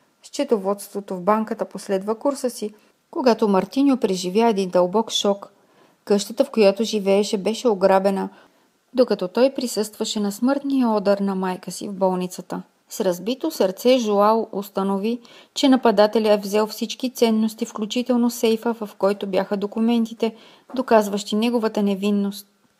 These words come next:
Ужасно подозрение пламна в главата му. Със сигурност мъртвия колега е имал съучастници,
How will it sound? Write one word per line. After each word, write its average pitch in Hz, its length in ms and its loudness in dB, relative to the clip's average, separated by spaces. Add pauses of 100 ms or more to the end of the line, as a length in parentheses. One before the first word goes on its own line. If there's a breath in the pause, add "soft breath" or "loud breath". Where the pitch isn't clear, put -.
(760)
Ужасно 208 480 0
подозрение 208 640 2
пламна 226 360 4
в 220 60 -6
главата 208 460 4
му. 196 160 -4 (340 loud breath)
Със 208 180 -6
сигурност 262 440 0
мъртвия 220 440 2
колега 226 380 4
е 202 80 4
имал 247 220 4
съучастници, 202 800 -2